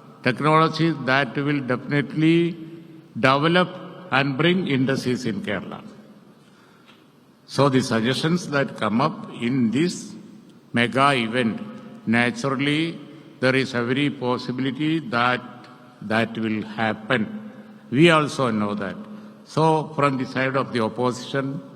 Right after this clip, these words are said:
uh, and, uh, central government representatives, Mister Kurian spoke here.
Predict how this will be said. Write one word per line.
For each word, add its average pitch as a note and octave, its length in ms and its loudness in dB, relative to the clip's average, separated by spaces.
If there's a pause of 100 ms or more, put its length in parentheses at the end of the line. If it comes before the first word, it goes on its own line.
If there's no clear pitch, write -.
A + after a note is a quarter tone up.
(680)
uh, A#2+ 680 2 (960)
and, D#3+ 480 4
uh, C#3 1160 -2 (500)
central C#3+ 300 2
government D3 400 4
representatives, C#3+ 640 0
Mister C3 240 -4
Kurian C#3+ 360 0
spoke C#3+ 320 -4
here. A2 220 -2